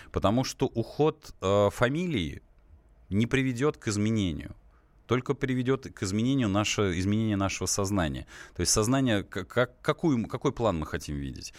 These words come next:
Если этот план патерналистский, что мы рассчитываем, что придет какой-то другой вождь и будет он лучше, то это, э, рас-, расчет на некую паечку, извините. То есть паечка должна быть побольше. Нас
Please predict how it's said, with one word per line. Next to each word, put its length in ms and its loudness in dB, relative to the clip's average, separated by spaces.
Если 280 2
этот 220 0
план 240 2
патерналистский, 840 0
что 160 -4
мы 120 2
рассчитываем, 500 0
что 160 -4
придет 380 -2
какой-то 460 0
другой 580 2
вождь 540 0
и 120 0
будет 640 0
он 240 4
лучше, 540 0
то 120 0
это, 460 2
э, 240 2
рас-, 320 -2
расчет 460 -2
на 140 0
некую 380 0
паечку, 680 2
извините. 540 -6
То 100 -2
есть 140 -2
паечка 340 0
должна 300 -2
быть 140 -8
побольше. 420 -2
Нас 220 -2